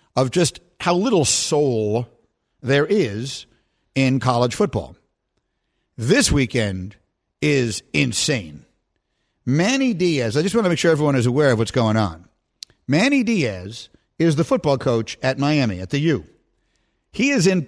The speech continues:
kids' houses recruiting yesterday, whilst everyone knows and no one denies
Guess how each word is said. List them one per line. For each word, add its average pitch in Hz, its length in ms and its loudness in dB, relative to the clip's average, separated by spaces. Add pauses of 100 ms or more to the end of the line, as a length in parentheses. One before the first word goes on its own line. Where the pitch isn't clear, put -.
(140)
kids' 294 300 -2
houses 160 500 -2
recruiting 143 560 -2
yesterday, 98 640 -8 (800)
whilst 170 500 4 (200)
everyone 247 640 2
knows 185 340 6
and 151 240 0
no 180 160 2
one 240 280 2
denies 165 760 -2